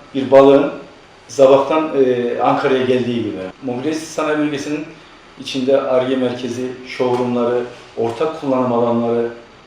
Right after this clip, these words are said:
yani, e, bugün meslek lisesi, e, her şeyi tam tesisatlı olan bir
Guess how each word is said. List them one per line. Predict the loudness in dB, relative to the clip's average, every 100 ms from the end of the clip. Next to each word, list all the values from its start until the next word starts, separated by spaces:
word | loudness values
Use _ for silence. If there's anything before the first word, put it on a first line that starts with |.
| -20 -16 -10 0
yani, | 2 2
e, | -2 -8 -16 -12 -8 -8 -8 -6
bugün | -4 -4 -6 -8
meslek | -8 -6 -6
lisesi, | -8 -8 -8 -4 -4 -4 -8 -16 -20 -20 -16
e, | -6 -4 -4 2
her | 2
şeyi | 2 0 0 0 -4
tam | -4 -2
tesisatlı | -4 -2 0 0 2
olan | 2 2
bir | 0